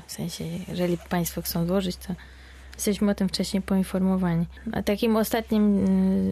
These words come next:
y, działaniem w tym projekcie Feniks jako sztuka, sztuka i życie, y, będzie, y, spotkanie dwudziestego grudnia. Y,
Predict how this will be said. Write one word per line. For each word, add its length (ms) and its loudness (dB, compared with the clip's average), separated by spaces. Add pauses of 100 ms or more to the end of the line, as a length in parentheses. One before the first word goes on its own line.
(260)
y, 40 -2
działaniem 480 2
w 60 -6
tym 180 2
projekcie 840 0
Feniks 340 2
jako 220 0
sztuka, 400 -2 (380)
sztuka 440 -4
i 100 2
życie, 520 2 (160)
y, 40 0
będzie, 520 4 (800)
y, 40 2
spotkanie 480 0
dwudziestego 560 0
grudnia. 640 2
Y, 40 -4